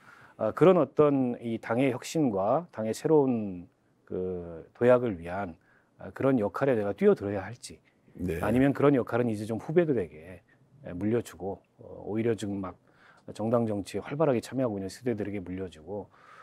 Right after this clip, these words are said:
Speaker 1: 어, 저는 지금 하고 있는 평론 활동을 하면서, 어,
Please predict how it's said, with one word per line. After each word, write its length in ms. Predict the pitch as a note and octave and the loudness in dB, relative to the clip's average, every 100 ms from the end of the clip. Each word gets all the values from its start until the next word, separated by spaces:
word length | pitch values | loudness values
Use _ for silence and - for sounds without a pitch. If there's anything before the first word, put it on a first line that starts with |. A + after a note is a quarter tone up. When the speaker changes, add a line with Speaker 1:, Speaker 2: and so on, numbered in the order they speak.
| - - | -20 -14
Speaker 1:
어, 180 | F#2 - | -10 -8
저는 340 | - C3 D3+ | 2 4 4
지금 280 | - A#2+ A#2+ | 2 -2 -2
하고 220 | A#2+ C3+ | 0 2
있는 160 | A#2 A2 | 2 -2
평론 280 | - D3 C3+ | -2 0 2
활동을 1400 | G#2+ - G2 G2 F#2+ F#2 F2+ F2+ F2 E2+ E2+ F2 - G2+ | -2 -2 -4 -2 -4 -6 -8 -12 -16 -18 -20 -20 -16 -14
하면서, 720 | - D3+ D3+ A#2+ - F2+ G2 - - _ _ - | -6 0 0 -2 -6 -8 -8 -10 -20 _ _ -20
어, 580 | F#2+ E2+ F2 E2+ E2+ | -18 -16 -14 -14 -16